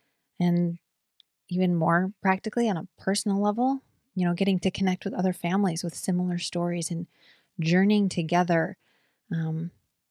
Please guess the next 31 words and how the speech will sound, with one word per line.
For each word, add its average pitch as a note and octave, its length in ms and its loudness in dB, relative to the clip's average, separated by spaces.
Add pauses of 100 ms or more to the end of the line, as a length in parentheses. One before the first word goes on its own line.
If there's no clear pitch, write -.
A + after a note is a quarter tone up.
(180)
and F3 140 0
if F3 140 -4
we're F#3 180 4
ahead F#3 280 2
of G3+ 80 2
them G#3+ 180 2
in G#3+ 80 2
the G#3+ 80 2
journey, G#3+ 320 2
getting G#3 240 0
to G3+ 80 0
help F#3 320 0
them D#3 320 0 (300)
<laughs> - 280 -4
in F3+ 200 0
some E3+ 280 0
way. E3 300 -2 (580)
You F3 100 -6
know, F3 280 -4 (220)
recently G3 300 0
I - 20 0
just F#3+ 160 -6
had G3 100 -2
a G3 40 -2
conversation F#3+ 480 -6
with F#3+ 120 -4
another F#3+ 240 0
family G3+ 360 0
who's F#3 220 0 (800)
curious G#3 440 6
about F#3 540 4